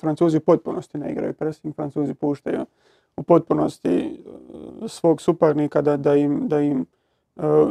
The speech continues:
uđe na polovicu i onda igraju na tranziciju, ali nisu ni Argentinci nešto tijekom ovog prvenstva pokazali.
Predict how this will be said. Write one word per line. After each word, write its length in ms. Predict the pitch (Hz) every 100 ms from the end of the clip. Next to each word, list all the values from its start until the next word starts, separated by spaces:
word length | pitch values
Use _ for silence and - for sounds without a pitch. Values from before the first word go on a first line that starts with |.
| -
uđe 320 | - 170 156 147
na 120 | 147
polovicu 520 | 165 170 165 151 156
i 20 |
onda 220 | 156 151
igraju 260 | 151 147 147
na 100 | 147
tranziciju, 500 | 151 147 160 170 175
ali 120 | 165
nisu 360 | 170 175 180 165
ni 140 | 160
Argentinci 640 | 160 165 160 156 175 170 165
nešto 260 | 156 -
tijekom 300 | 156 156 156
ovog 160 | 156 139
prvenstva 400 | 160 151 151 151
pokazali. 600 | 147 - 156 147 151